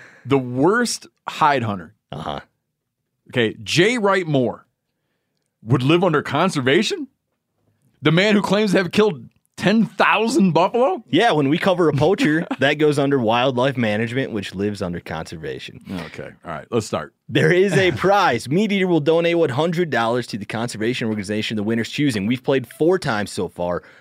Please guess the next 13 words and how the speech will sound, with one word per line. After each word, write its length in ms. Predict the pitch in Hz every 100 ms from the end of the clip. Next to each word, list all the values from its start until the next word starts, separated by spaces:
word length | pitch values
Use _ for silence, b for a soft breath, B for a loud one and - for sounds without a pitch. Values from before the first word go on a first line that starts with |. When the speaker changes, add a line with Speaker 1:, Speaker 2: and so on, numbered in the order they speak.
| b b _
Speaker 2:
Brody 320 | - 143 160 147
has 140 | 113
won 220 | 110 107
twice, 360 | - 110 107 104
Steve 340 | - 120 120
has 160 | 110 87
won 260 | 90 87 78
once, 240 | 82 82
and 220 | - 78
Clay 320 | - 90 87
has 260 | 80 73 71
won 260 | 73 67 65
once. 360 | - - -